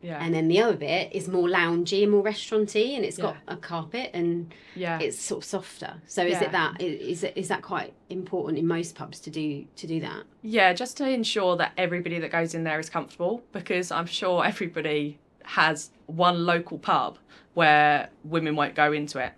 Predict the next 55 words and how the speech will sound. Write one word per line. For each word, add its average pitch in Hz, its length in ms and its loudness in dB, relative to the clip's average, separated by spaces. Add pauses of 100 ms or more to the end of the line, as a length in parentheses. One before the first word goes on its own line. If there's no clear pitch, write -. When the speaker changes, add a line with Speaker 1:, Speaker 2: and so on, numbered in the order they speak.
Speaker 1:
because 160 240 -6
as - 80 -10
soon 160 180 -4
as 151 80 -8
they 147 140 -2
go 151 180 4
in, 147 280 0
all 156 180 0
of 151 80 -6
the 151 80 -6
regulars 147 420 -2
look 151 180 -8
at - 80 -4
'em 147 160 -2
and 147 120 -2
it's - 260 -12 (100)
very 147 220 2
uncomfortable. 147 640 -6 (400)
So 180 220 4
with 175 160 4
a 180 60 4
lot 196 220 4
of 165 120 -4
the 180 120 2
large, 165 440 4
uh, 156 240 4
brewers 165 560 2
and 165 80 -4
companies 165 380 -4
that - 100 -6
I 165 60 0
work 165 280 2
with, 151 220 -2
we 214 100 -2
don't 147 220 2
want 160 200 -4
that. 135 200 -2 (240)
We 170 160 0
want 165 220 0
to - 80 -6
make 151 120 -2
sure 165 180 0
that - 200 -2
everybody, 151 760 0 (140)
any 190 240 2
person, 147 720 0
is 160 120 -6
comfortable - 380 -6
when 160 100 -4
they 151 120 -2
walk 151 260 -4
in. 151 260 0 (260)
So 165 200 2
from 170 320 -2
entrance, 170 720 -4